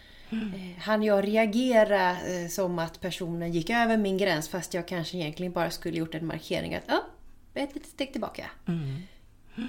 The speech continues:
Speaker 2: Eh, och också komma underfund med vad, eh, v-, v-, vilken hade varit den rimliga
Speaker 1: Ja.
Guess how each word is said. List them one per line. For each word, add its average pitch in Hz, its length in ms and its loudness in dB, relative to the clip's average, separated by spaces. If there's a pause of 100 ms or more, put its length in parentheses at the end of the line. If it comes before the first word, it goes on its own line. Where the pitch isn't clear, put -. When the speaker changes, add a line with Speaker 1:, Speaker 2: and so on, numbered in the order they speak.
(220)
Speaker 2:
Eh, 185 360 -12 (440)
och 190 340 -4 (480)
också 220 280 -8
komma 190 300 -6
underfund 185 520 -8
med 170 140 -8 (540)
vad, 180 480 -6 (280)
eh, 180 100 -12 (640)
v-, - 460 -6
v-, 214 280 0
vilken 220 480 4
hade 202 300 0
varit 196 360 2
den 180 180 -2
rimliga 214 920 0 (320)
Speaker 1:
Ja. 196 60 -4